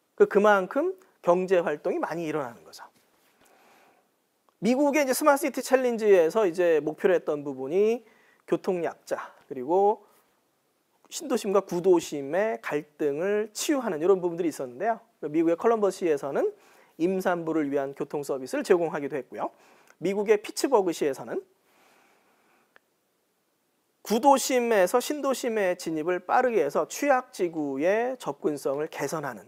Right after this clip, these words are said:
이런 노력을 선보이기도 했습니다. 앞으로 이제 이런 것처럼 자율주행이 우리 사회에 많은 도움이 됐으면 좋겠고요. 지금 이제 진행되고 있는 과제가 하나 있습니다.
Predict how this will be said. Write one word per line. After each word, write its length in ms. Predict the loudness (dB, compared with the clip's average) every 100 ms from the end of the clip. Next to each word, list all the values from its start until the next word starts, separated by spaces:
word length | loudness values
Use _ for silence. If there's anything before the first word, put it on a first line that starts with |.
| 4
이런 320 | 6 6 4
노력을 540 | 0 -2 0 2 0 -2
선보이기도 540 | -4 -2 -4 -4 -4
했습니다. 480 | -6 -10 -20 -20 -4
앞으로 240 | -2 2 2
이제 160 | 6
이런 200 | 10 10
것처럼 440 | 8 2 -2 -4 -6 -16 -20 -20 _
자율주행이 1040 | 6 8 6 2 2 2 0 0 0 -2
우리 220 | -2 -2 -2
사회에 720 | -2 -2 -2 -4 -4 -6 -6 _ _ _ _ _ _
많은 380 | -6 -4 -2 -4
도움이 380 | -2 -2 -2 -4
됐으면 300 | -4 -4 -8
좋겠고요. 520 | -10 -10 -6 -4 -2
지금 180 | -4 -2
이제 80 | -2
진행되고 480 | 2 2 4 2 2
있는 200 | 0 2
과제가 320 | 2 2 0
하나 140 | -2
있습니다. 380 | -4 -8 -16